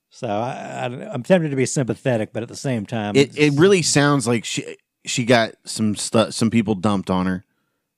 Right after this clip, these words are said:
Speaker 2: that they needed to get out of, you know, and obviously accommodate more people.
Speaker 1: Hmm.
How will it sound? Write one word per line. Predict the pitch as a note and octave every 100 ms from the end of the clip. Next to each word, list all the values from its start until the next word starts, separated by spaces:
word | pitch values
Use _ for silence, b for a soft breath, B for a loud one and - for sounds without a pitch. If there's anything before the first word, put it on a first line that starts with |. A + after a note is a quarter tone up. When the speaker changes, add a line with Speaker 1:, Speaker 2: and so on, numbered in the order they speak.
| -
Speaker 2:
that | G2+
they | G#2+
needed | G#2+ A2 G#2+ G2
to |
get | G#2 G#2+
out | G#2 A2
of, | A2 G2+ E2 -
you | A2+
know, | G#2+ G#2+ G#2
and | G2+ G2
obviously | F2 A2 A2 G#2+ - A2+ G2+
accommodate | G2 A#2+ A#2 A2+ G#2+
more | A2 A2+
people. | G#2 A2+ A2 F#2 F#2+
Speaker 1:
Hmm. | A2